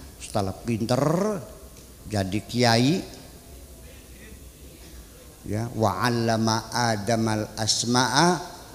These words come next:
kullaha. Dan Allah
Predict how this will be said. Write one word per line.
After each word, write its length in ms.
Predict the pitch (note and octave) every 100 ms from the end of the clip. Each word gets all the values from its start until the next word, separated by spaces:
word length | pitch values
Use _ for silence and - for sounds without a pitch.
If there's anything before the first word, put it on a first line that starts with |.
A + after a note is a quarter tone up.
| -
kullaha. 880 | - G2+ G2 G2 F#2+ - F2+ F2 - - - - - - - -
Dan 240 | F#2+ G#2
Allah 400 | A2+ A2+ A#2 A#2